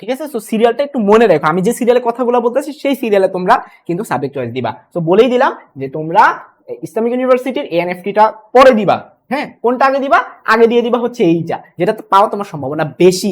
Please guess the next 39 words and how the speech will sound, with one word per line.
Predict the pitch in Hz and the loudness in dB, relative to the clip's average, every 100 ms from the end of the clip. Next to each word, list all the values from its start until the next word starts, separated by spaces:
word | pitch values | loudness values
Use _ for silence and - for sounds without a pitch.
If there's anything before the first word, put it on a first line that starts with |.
| 147 | -2
এবং | 175 165 165 | -4 -2 2
ভালো। | 190 185 - - _ _ | 6 6 4 -10 _ _
শুধুমাত্র | 175 196 226 269 | -4 -2 0 2
বেশি | 220 226 | 0 0
না, | 262 | -2
ভালো | 165 160 226 | 0 2 4
ভার্সিটি | 220 202 156 131 120 _ | 4 0 -6 -14 -16 _
এবং | 165 175 | -2 2
ভালো | 170 156 | 2 2
সাবজেক্ট। | - 147 113 117 | -4 -6 -8 -4
জেইউএসটি | 165 190 208 208 269 | -2 0 -2 -4 -2
ভালো | 170 175 | 0 0
ভার্সিটি, | 196 240 269 302 - | 0 -2 -6 -8 -12
সাবজেক্টটাও | - 139 - 143 143 | -6 -6 -6 -10 -10
কিন্তু | 135 127 | -10 -10
খুবই | 151 185 | -6 -4
ভালো, | 190 254 | -2 -2
জেনেটিক | 156 139 139 | -2 -6 -8
ইঞ্জিনিয়ারিং | 127 127 123 123 | -12 -10 -10 -10
তোমরা | 123 123 254 _ _ | -6 -4 -6 _ _
পাওয়ার | 135 127 123 | -6 -6 -6
সম্ভাবনা | 123 117 117 113 | -14 -14 -14 -4
আছে। | 196 254 277 - - _ | 0 0 0 -2 -4 _
ফিশারিজ | 269 302 285 190 | 2 4 4 2
খুবই | - 208 247 | -4 0 4
ভালো | 254 254 | 4 4
সাবজেক্ট, | 262 202 156 - - | 2 -2 -4 -6 -2
ভাই | 202 - | -2 -2
তোমরা | 196 | -6
একটু | 196 247 | -6 -4
সার্চ | - 214 214 196 | 2 2 2 -2
দিও, | 190 - - - | -2 -2 -8 -8
just | 175 | -6
একটু | 202 | -4
Google-এ | 220 180 185 220 - 151 | 2 4 6 4 0 -2
বা | 147 | -2
YouTube-এ | 156 165 190 | -2 -4 -2
গিয়ে | 220 | -4
তোমরা | 226 190 | -4 -8